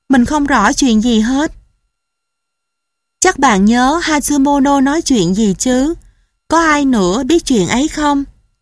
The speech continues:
"Không có, thật mình không biết có ai độc ác như thế. Mình không biết chuyện ấy.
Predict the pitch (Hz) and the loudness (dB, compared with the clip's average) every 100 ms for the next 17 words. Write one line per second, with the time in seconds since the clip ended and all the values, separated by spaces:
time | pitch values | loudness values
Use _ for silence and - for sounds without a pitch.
0 | _ _ _ _ _ _ _ - 285 262 | _ _ _ _ _ _ _ -4 -2 -2
1 | - 247 247 302 - - _ _ - 262 | -2 -2 -2 -4 -8 -18 _ _ -4 -4
2 | - 226 202 254 294 277 320 349 330 302 | -2 -2 -2 -2 -4 0 0 0 -2 0
3 | 277 226 - - 285 311 277 277 277 269 | 0 0 -2 -4 -4 -2 -2 0 -2 -2
4 | 269 320 - _ _ _ _ 269 233 294 | 0 -2 -8 _ _ _ _ 0 0 0
5 | 285 311 339 285 214 185 247 254 302 | -2 0 0 0 0 0 -2 -2 -2